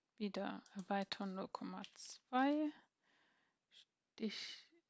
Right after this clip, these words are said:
Laufstich, Länge drei, Reihenabstand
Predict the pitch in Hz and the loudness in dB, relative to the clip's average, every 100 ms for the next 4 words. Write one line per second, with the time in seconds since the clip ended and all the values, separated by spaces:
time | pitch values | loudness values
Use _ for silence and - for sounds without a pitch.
0 | _ 220 220 220 - - - 226 208 - | _ 0 0 0 -6 -12 -16 -16 -14 -16
1 | - - _ _ _ _ _ _ _ _ | -18 -20 _ _ _ _ _ _ _ _
2 | _ _ _ _ _ _ _ _ _ _ | _ _ _ _ _ _ _ _ _ _
3 | _ 220 202 190 190 _ - 208 202 208 | _ 0 0 0 -4 _ 0 2 6 6
4 | 220 220 226 226 233 - - _ _ _ | 6 4 4 2 0 -6 -20 _ _ _
5 | _ _ _ _ _ _ _ _ - 214 | _ _ _ _ _ _ _ _ -2 0
6 | 202 196 - - 190 190 - | 0 -4 -4 -2 -2 -2 -6